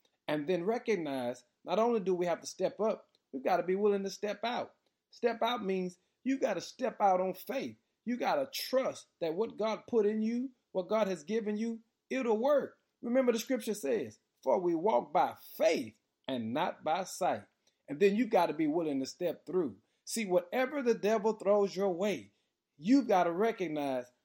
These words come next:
"I can do all things through Christ, which strengtheneth me."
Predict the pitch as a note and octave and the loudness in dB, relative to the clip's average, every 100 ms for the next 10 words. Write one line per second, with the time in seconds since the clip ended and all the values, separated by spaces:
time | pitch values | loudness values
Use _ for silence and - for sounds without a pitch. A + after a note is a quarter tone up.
0 | _ - A3 - E3+ C#3+ C#3+ - F3+ A3+ | _ -2 -2 0 -2 -2 -4 2 6 8
1 | A#3+ A#3+ - G#3 A3 - F#3 A3 G#3+ G3 | 6 2 0 0 0 -4 -4 -4 -4 -2
2 | C#3+ - - - _ _ C#3+ C#3+ - E3+ | -2 -2 -16 -20 _ _ -4 -4 -4 -6
3 | D3+ C#3 A#2+ A#2+ A#2+ F#2 | -4 -4 -4 -4 -6 -8